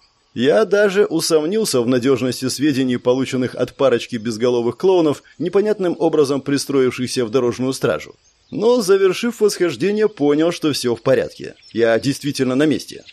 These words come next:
На краю почти голой пустоши, протянувшейся вдоль холмистой гряды, стоял одинокий дом странного вида. Круглое в плане сооружение, выстроенное из собранных по округе камней,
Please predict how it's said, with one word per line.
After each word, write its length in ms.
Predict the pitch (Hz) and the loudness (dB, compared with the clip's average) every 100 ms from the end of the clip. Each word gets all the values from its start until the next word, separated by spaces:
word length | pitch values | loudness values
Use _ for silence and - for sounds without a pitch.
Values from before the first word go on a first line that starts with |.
| _ _ _ _ | _ _ _ _
На 160 | 110 135 | -4 0
краю 300 | 196 247 262 | 2 2 2
почти 360 | 214 - 202 | 0 0 -6
голой 320 | 165 185 185 165 | 0 2 4 2
пустоши, 540 | 190 214 208 202 202 | -2 -4 -2 -2 -2
протянувшейся 760 | 190 160 160 165 151 147 139 139 | -4 -4 -2 -4 -4 -4 -2 -2
вдоль 260 | 113 139 | 0 0
холмистой 520 | 135 135 131 127 131 | 0 0 0 -2 -2
гряды, 460 | 117 123 113 123 123 - | -2 -4 -2 -4 -4 -10
стоял 440 | - 131 190 226 - | -4 0 2 2 0
одинокий 540 | 139 131 156 165 143 | -2 0 -2 -2 -6
дом 360 | 104 143 180 185 | 0 0 0 -6
странного 500 | - 113 110 110 120 | -2 -2 0 0 -2
вида. 360 | 95 - - - - - _ _ | -4 -12 -14 -18 -20 -20 _ _
Круглое 500 | - 240 139 131 123 | -2 0 2 2 2
в 80 | 123 | 2
плане 320 | 131 127 120 | 2 2 0
сооружение, 840 | - 120 120 127 196 190 165 151 101 | 0 2 2 2 2 2 -2 -2 -6
выстроенное 760 | 113 220 - 165 160 151 147 | -4 -4 -2 -2 -2 0 0
из 80 | 139 | 0
собранных 460 | - 156 139 131 - | 0 0 0 -2 0
по 140 | 131 | 0
округе 340 | 123 135 117 | 2 -2 -2
камней, 540 | 117 123 127 156 135 | -2 0 0 0 -2